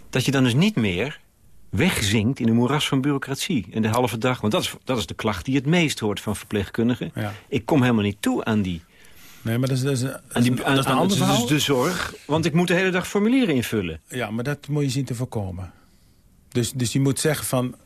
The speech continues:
Speaker 1: Ja, maar hoe?
Speaker 2: Ja,
Speaker 1: Want
Speaker 2: door,
Speaker 1: dat is,
Speaker 2: door die,
Speaker 1: dit is
Speaker 2: door
Speaker 1: de
Speaker 2: die twee dingen uit elkaar te halen. Dus je zegt, je hebt, je hebt het, het, het, ehm, eh, het professionele proces, zoals ik dat noem, hè, het, het directe contact met, met de cliënten, met de patiënten.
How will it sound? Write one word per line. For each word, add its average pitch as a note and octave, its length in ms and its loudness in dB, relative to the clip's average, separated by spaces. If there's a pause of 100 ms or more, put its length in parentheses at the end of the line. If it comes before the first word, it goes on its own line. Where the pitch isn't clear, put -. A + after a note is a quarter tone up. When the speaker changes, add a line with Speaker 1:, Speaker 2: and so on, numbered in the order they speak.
(180)
Speaker 1:
Ja, C#3 140 -2
maar D#3 100 4
hoe? C4 220 4 (680)
Speaker 2:
Ja, C#3 120 2
Speaker 1:
Want - 20 2
Speaker 2:
door, D#3 100 4
Speaker 1:
dat A3 120 2
is, - 60 -2
Speaker 2:
door E3+ 180 2
die, F3+ 100 2
Speaker 1:
dit F3 100 2
is F3+ 80 0
Speaker 2:
door E3+ 80 2
Speaker 1:
de F#3+ 60 2
Speaker 2:
die G3 100 2
twee G3 220 2
dingen F#3 240 0
uit D#3+ 120 0
elkaar F3+ 320 -2
te A#2 80 -4
halen. F#2+ 420 -4 (680)
Dus A2+ 120 -4
je C3+ 60 0
zegt, D#3 220 -2
je D#3+ 80 0
hebt, - 200 -4
je D3 60 -2
hebt C#3+ 140 -2
het, C3+ 240 -4
het, C3+ 280 -4
het, B2 280 -4
ehm, A2+ 720 2 (280)
eh, A2+ 280 -2
het A2+ 120 -2
professionele C3 640 0
proces, E3 360 0
zoals D3+ 200 -2
ik C#3+ 60 -8
dat C#3+ 160 -4
noem, E3 200 0
hè, F3 100 0
het, C3+ 180 0
het A2+ 220 -4
directe B2 440 0
contact - 540 -4 (600)
met, A2+ 320 -2
met A#2 160 0
de G#2+ 80 -4
cliënten, B2+ 540 0
met B2+ 120 -2
de A2+ 80 -4
patiënten. C#3+ 580 -2